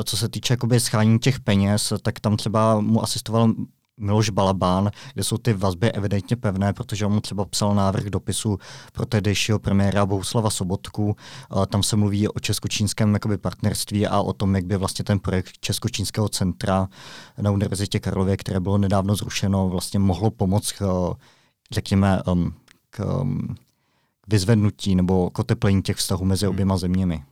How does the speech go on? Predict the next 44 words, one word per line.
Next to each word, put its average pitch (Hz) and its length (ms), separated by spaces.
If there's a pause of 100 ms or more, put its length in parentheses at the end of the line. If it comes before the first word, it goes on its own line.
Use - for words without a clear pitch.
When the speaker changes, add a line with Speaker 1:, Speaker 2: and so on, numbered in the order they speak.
(140)
Speaker 2:
A - 80
oslovil 165 340
jsi 180 160
bývalého 147 440
premiéra 131 400
Sobotku, 113 440
co - 120
na 110 60
to - 100
říká? 104 300 (520)
Speaker 1:
Eh, 113 40 (320)
premiér 131 320
Sobotka 127 400
už 120 120
si 127 80
to 131 80
samozřejmě 123 460
nepamatuje, 107 520
protože - 280
je 101 60
to 110 100
tři - 160
roky 95 240
zpátky 104 600
a 98 420
Speaker 2:
To 113 80
je 110 60
daleko 110 320
už, 95 140
no. 107 60
Speaker 1:
rukama 107 640
mu 107 180
prošly, 104 680
eh, 92 100 (260)
tisíce, 104 500
nehli 104 240
desetitisíce 104 880
podobných 104 380
dopisů, 95 540
kde 95 300
někdo 95 260
žádá 101 280
o - 80
peníze. 92 480